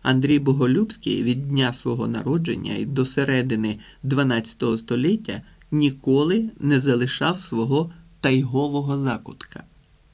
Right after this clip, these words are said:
Кінець цитати. То був перший великорос князь Залишанин.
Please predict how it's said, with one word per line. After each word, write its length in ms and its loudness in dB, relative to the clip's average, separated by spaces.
Кінець 340 -8
цитати. 520 -18
То 120 2
був 280 4
перший 580 2
великорос 920 2
князь 520 0
Залишанин. 800 -4